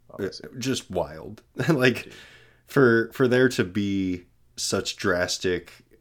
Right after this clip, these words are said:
Speaker 2: uh, consequences to such a good act that Luffy would be doing would just, it, it would feel weird to me.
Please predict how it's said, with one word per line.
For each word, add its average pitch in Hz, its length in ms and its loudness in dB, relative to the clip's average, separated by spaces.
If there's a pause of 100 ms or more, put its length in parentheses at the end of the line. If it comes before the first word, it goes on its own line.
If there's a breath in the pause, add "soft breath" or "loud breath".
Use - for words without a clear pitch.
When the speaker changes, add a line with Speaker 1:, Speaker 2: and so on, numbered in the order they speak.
(140)
Speaker 2:
uh, 80 500 -10 (580)
consequences 98 1080 -6
to 82 500 -6 (680)
such - 260 -8
a 87 100 -4
good 85 440 -8
act 85 520 -10
that 95 260 -2
Luffy 92 280 -6
would 87 180 -6
be 92 120 -6
doing 87 380 -6
would 85 160 -10
just, - 280 -12 (140)
it, 90 220 -10 (220)
it 82 120 -10
would 76 160 -16
feel 78 220 -10
weird 95 260 -6
to 90 80 -10
me. 82 140 -10